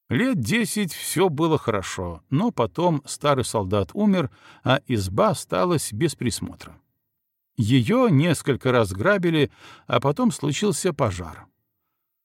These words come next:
Удалось спасти лишь несколько икон, в том числе икону архистратига Михаила и скамью,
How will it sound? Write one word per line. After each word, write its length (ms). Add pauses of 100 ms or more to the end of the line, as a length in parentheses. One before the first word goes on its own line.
(220)
Удалось 500
спасти 560
лишь 300
несколько 560
икон, 440
в 80
том 240
числе 480
икону 500
архистратига 800
Михаила 720
и 260
скамью, 640